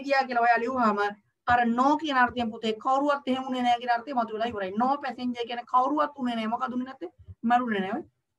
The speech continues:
ඩයිට් කියන්නේ අපි ලියන්නේ මැරුණා කියලා. හැබැයි no passengers කියන එකෙන් දෙනවා කවුරුවත් එහෙම උනේ නෑ කියන එක. හරි. එහෙනම් no passengers died. කවුරුවත් මිය ගියේ නෑ.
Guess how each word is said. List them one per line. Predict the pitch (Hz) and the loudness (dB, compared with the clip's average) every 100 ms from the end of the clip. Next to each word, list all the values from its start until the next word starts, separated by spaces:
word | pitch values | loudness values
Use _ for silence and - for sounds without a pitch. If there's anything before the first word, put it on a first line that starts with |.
| 220 | -2
ඩයිට් | 214 233 - | -2 -2 -4
කියන්නේ | 302 294 | -2 -2
අපි | 269 | -2
ලියන්නේ | 311 330 | 0 0
මැරුණා | 285 302 302 | 2 0 0
කියලා. | 220 180 - _ - | 0 -4 -6 _ -4
හැබැයි | 247 247 | -2 0
no | 247 285 | 0 0
passengers | - 302 285 247 233 | 0 0 0 0 -2
කියන | 254 226 | -4 -6
එකෙන් | 220 214 | -4 -2
දෙනවා | 220 269 - _ _ - | -2 -2 -4 _ _ 0
කවුරුවත් | 262 330 359 - | 4 4 2 0
එහෙම | 254 226 | -2 0
උනේ | 208 | -2
නෑ | 185 | -2
කියන | 175 170 | -4 -8
එක. | 165 _ _ _ _ _ - | -12 _ _ _ _ _ -2
හරි. | 214 214 | -2 0
එහෙනම් | 233 226 233 | -2 -2 0
no | 277 320 | 0 0
passengers | 277 247 233 208 208 220 - - _ _ _ _ 240 202 | -2 -2 -2 -2 -2 -4 -16 -20 _ _ _ _ -14 4
died. | 247 220 208 | 4 6 4
කවුරුවත් | 240 254 262 233 | 4 4 2 -2
මිය | 226 214 | -6 -2
ගියේ | 208 | 0
නෑ. | 190 | 0